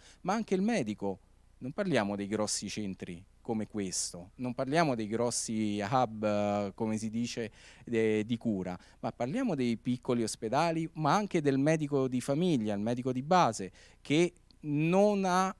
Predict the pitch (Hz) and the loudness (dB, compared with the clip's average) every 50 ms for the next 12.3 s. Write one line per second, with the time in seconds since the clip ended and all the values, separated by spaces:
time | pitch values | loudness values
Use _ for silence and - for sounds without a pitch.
0 | _ _ - 131 123 123 135 139 143 147 147 - - 156 139 - 117 120 - - | _ _ -2 -2 0 2 4 6 6 6 4 2 -2 -2 -2 -2 -4 -4 -4 -2
1 | - 143 127 123 117 - - - - 139 131 - - 131 117 113 113 113 - - | 0 0 2 2 2 0 -2 -2 -4 -4 -6 -4 -4 -4 0 0 0 0 0 -2
2 | 139 135 123 117 104 - - 127 110 113 110 113 113 - - - 107 98 90 87 | -2 0 0 -2 -2 -4 -6 -6 -4 -4 -4 -4 -4 -4 -4 -4 -4 -6 -6 -8
3 | 87 92 95 - 202 226 - - 220 214 - - 175 135 110 98 95 90 95 - | -8 -10 -8 -4 -4 -4 -2 -2 -4 -4 0 0 2 2 2 0 -2 -6 -8 -8
4 | - 135 135 143 143 139 135 135 131 127 123 127 127 123 135 160 170 165 - 160 | -6 -4 -2 0 0 2 2 2 2 2 0 -2 -4 -2 -2 -2 -2 -2 -2 -2
5 | 160 180 160 135 104 101 - 95 95 107 123 131 165 175 175 170 165 170 165 165 | 0 0 0 0 0 -2 -6 -8 -8 -8 -6 -4 -4 -2 -2 -4 -4 -4 -6 -6
6 | - - 151 113 101 - - - 95 - - - - - - _ - - 247 233 | -6 -4 -4 -4 -6 -8 -10 -14 -14 -14 -16 -20 -20 -20 -20 _ -4 0 0 2
7 | 196 151 131 123 120 113 - 139 139 151 180 185 180 160 123 110 - 143 143 - | 2 2 0 0 -2 0 -2 -4 0 2 4 4 4 4 2 0 0 -2 -2 0
8 | 170 156 - - 170 175 175 170 - - - 208 196 147 117 104 - 117 113 113 | -4 -4 -4 -4 -2 -2 -2 -2 -4 -4 -2 -2 0 0 -2 -2 -2 -2 -2 0
9 | 110 110 110 110 104 113 113 113 110 113 - - - 202 196 156 113 101 98 104 | 0 -2 -2 -2 -2 -2 -2 -2 -4 -4 -4 -4 -4 0 0 0 0 0 -2 0
10 | 113 147 160 151 131 - - 113 104 90 117 - _ _ - 123 110 104 104 104 | 2 2 2 2 0 -2 -4 -4 -4 -4 -8 -14 _ _ -2 -2 0 0 0 0
11 | - 117 113 113 113 - 147 127 113 - - - 110 107 104 - 101 90 85 87 | 0 -2 -2 0 2 2 2 2 0 -4 -6 -6 -6 -6 -6 -8 -10 -10 -10 -10
12 | 104 - - 175 214 | -10 -6 -4 -4 -4